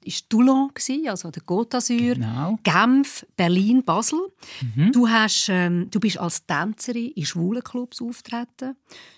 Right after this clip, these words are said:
Speaker 1: Du hast dich als Stricher verkauft. Du, ähm,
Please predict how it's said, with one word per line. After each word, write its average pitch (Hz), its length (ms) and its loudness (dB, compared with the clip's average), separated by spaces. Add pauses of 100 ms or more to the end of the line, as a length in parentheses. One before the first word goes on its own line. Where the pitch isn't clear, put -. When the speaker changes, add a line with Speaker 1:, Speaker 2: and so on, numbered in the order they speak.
Speaker 1:
Du 185 140 0
hast 175 240 0
dich 160 140 -6 (160)
als 165 220 -4
Stricher 185 500 -8 (160)
verkauft. 226 720 -10 (320)
Du, 208 380 2
ähm, 180 340 2